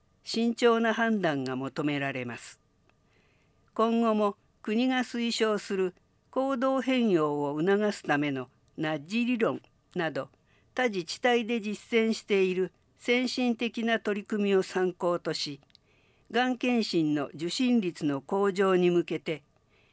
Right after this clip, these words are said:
より効果的な手段や改善方法について、必要な調査研究を行っていきます。との答弁がありました。その他に、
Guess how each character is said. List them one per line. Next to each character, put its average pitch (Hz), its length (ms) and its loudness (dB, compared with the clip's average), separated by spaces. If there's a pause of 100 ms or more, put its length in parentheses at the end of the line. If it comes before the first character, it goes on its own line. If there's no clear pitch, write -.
(200)
よ 175 160 0
り 233 180 -2
効 233 260 2
果 247 140 2
的 233 240 -2
な 226 160 4
手 233 160 -4
段 160 280 2
や 135 180 -4 (240)
改 233 260 2
善 233 260 0
方 220 280 2
法 147 240 -2
に 135 180 -2
つ - 160 -4
い 147 100 -4
て、 - 260 -12 (520)
必 - 320 -8
要 220 240 4
な 202 240 2 (160)
調 233 220 4
査 143 160 0
研 214 260 0
究 202 320 0
を 170 220 2
行 180 260 0
っ 156 60 -2
て - 180 -6
い 147 100 -2
き 143 140 -6
ま 117 140 -4
す。 - 200 -16 (720)
と 247 100 2
の 214 160 2
答 190 300 0
弁 139 260 2
が 135 140 -4
あ 120 80 -6
り 123 140 -10
ま 120 100 -10
し - 160 -8
た。 - 140 -18 (1600)
そ - 160 -2
の 254 140 0
他 170 300 0
に、 135 240 -6